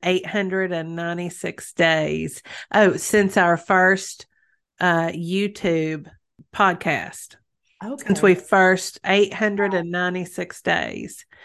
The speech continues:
Speaker 2: Wow.
Speaker 1: You know, that sounds like a long time. It, it does and it doesn't at the same time. But when we first started, we didn't think about what we'd be doing eight hundred and ninety-six days later.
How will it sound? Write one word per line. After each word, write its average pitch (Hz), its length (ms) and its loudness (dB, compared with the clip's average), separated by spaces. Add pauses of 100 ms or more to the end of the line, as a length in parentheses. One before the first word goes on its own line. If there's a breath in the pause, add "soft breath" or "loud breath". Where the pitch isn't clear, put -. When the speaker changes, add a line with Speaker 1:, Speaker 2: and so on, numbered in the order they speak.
Speaker 2:
Wow. 151 340 -12
Speaker 1:
You 214 80 -2
know, 220 120 2
that 240 240 0
sounds 220 240 0
like 190 120 -2
a 175 80 0
long 170 480 -2
time. 170 600 -6
It, 185 280 0 (560)
it 185 160 4
does 208 320 6
and 269 120 0
it 165 120 -6
doesn't 180 340 0
at 160 140 -12
the 165 80 -8
same 165 320 -6
time. 175 380 0 (360 loud breath)
But 233 320 2
when 247 240 2
we 339 140 4
first - 280 -2
started, 240 440 0
we 196 180 -2
didn't 247 280 -4
think 240 200 -6
about 180 260 -2
what 180 200 0
we'd 180 160 -2
be 175 100 -6
doing 185 380 -6
eight 180 200 -6
hundred 170 320 -4
and 170 120 -8
ninety-six 165 540 -6
days 156 300 -2
later. 180 520 -4